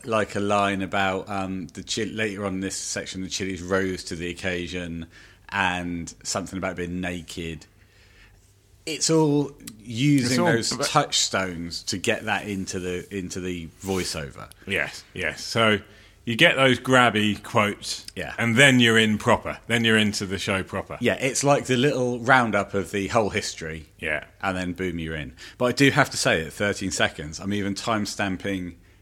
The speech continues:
Speaker 1: V H one Behind the Music. You get that first look at, of the Swan in the later years.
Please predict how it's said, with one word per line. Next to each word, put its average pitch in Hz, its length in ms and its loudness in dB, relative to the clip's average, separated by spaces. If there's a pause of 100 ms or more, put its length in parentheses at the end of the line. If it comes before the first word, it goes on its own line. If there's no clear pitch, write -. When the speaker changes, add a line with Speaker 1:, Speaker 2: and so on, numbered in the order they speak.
(100)
Speaker 1:
V 107 180 2
H 101 280 -2
one 90 440 -2 (240)
Behind 98 260 0
the 92 60 -4
Music. 87 580 -4 (640)
You 98 120 -8
get 107 140 -2
that 90 160 -8
first 110 240 -4
look 104 160 -2
at, 95 80 -6 (180)
of 92 180 -8
the 87 60 -10
Swan 67 480 -4 (540)
in 87 140 -6
the 87 80 -6
later 87 300 -6
years. 62 380 -14